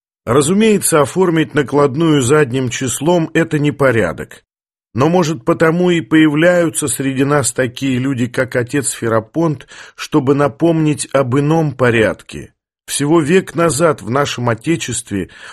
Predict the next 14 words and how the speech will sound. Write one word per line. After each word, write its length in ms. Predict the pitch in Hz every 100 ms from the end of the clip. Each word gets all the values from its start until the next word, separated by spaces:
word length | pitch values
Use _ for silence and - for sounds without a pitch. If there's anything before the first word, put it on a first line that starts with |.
| -
купцы 560 | - 139 - - 175 185
заключали 720 | 135 127 131 123 - 147 131
многомиллионные 920 | 127 127 113 120 117 120 127 117 110
сделки 540 | 101 87 120 156 - 113
без 260 | 101 104
всяких 520 | - - 143 135 117 87
бумаг, 540 | 101 117 147 135 - - - -
но 180 | 110 135
на 160 | 135
доверии 600 | 123 - 117 147 165 139
православных 920 | 113 117 117 113 - 135 151 131 117 95
друг 360 | 123 147 104
к 40 | 92
другу. 560 | 135 160 120 90 -